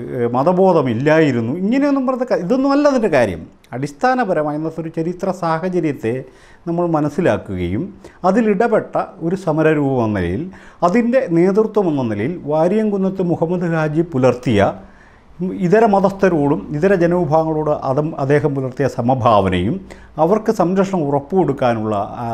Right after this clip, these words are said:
അദ്ദേഹത്തിൻ്റെ സന്നദ്ധതയും അതോടൊപ്പം തന്നെ സ്വന്തം രാജ്യത്തിന് മലയാള രാജ്യം എന്ന് പേരിട്ടതുമൊക്കെ അദ്ദേഹത്തിൻ്റെ വളരെ വിശാലമായ ജനകീയമായൊരു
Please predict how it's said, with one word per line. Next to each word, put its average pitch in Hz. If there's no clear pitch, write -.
അദ്ദേഹത്തിൻ്റെ 113
സന്നദ്ധതയും 120
അതോടൊപ്പം 208
തന്നെ 185
സ്വന്തം 180
രാജ്യത്തിന് 151
മലയാള 151
രാജ്യം 170
എന്ന് 143
പേരിട്ടതുമൊക്കെ 127
അദ്ദേഹത്തിൻ്റെ 214
വളരെ 185
വിശാലമായ 180
ജനകീയമായൊരു 190